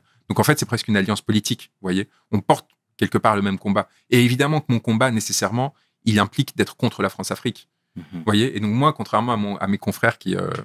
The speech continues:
Speaker 1: euh, qui, du barreau de Paris, quand ils défendent le gouvernement et compagnie, sont payés cent mille balles, l'audience et compagnie, on le fait avec très peu de moyens, justement sans une volonté d'accaparement,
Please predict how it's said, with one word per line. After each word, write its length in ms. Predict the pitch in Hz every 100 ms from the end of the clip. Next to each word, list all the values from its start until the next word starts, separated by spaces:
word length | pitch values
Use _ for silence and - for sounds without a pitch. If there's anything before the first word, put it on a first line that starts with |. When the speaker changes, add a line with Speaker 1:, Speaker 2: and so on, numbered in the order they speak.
| - 98 -
Speaker 1:
euh, 240 | 85 95 87
qui, 180 | -
du 100 | 98
barreau 220 | 95 92 98
de 60 |
Paris, 320 | - 98 113
quand 120 | 113 95
ils 60 |
défendent 240 | 95 - 98
le 60 |
gouvernement 260 | 98 95 98
et 20 |
compagnie, 340 | 90 - 104
sont 160 | 110 98
payés 180 | 95 98
cent 160 | -
mille 160 | 95 98
balles, 220 | 95 101
l'audience 600 | 98 95 98 101 107 101
et 40 | 101
compagnie, 440 | 90 98 110 160 - _ _
on 60 | 113
le 60 |
fait 140 | - 127
avec 160 | 101
très 160 | - 175
peu 140 | 147
de 40 | 120
moyens, 380 | 113 113 135 165
justement 440 | 101 - 123 139
sans 380 | 127 - 151 127
une 140 | 117
volonté 320 | 98 110 104 110
d'accaparement, 680 | 95 98 - 92 107 160